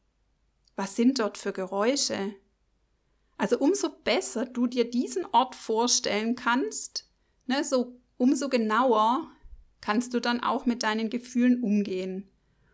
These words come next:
Und diesen sicheren Ort, den suchst du dann in deiner Angst auf. Dann, wenn die Gefühle so überwältigend werden.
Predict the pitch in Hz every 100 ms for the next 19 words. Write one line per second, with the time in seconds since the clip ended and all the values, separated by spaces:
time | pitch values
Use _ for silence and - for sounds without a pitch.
0 | _ _ - 208 208 294 370 415 320 294
1 | 302 294 277 226 202 208 - - 233 262
2 | 220 247 285 - 277 247 220 220 233 214
3 | 214 214 226 214 208 214 - - 196 185
4 | 185 190 - - _ _ _ _ _ 196
5 | 202 247 359 - _ _ _ _ 214 220
6 | 220 220 - 220 247 262 262 233 233 226
7 | 220 202 208 214 214 190 214 - 190 190
8 | 202 196